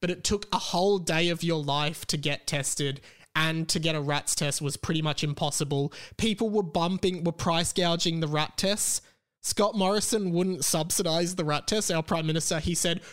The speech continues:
"We can't make everything free." So you had to pay. So rat tests became an open market. Places like Harvey Norman were selling them for, like,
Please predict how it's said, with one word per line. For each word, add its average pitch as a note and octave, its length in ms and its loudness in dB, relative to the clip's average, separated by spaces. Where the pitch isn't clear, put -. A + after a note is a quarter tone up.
"We E3 120 0
can't F3 320 0
make F3+ 200 0
everything D#3+ 400 -2
free." D#3 420 -2
So - 140 0
you F3+ 100 0
had G3+ 200 -2
to A3 60 -2
pay. F3 360 -2
So F#3 240 0
rat G#3+ 280 -2
tests - 240 -2
became G#3 340 -2
an F#3 80 -2
open F3 320 -2
market. F3 560 -2
Places A3 440 0
like A3 160 -2
Harvey G3 320 0
Norman F#3+ 340 -2
were F3 80 -2
selling F3+ 440 -2
them G3 200 -4
for, F#3+ 100 -8
like, D#3+ 240 -4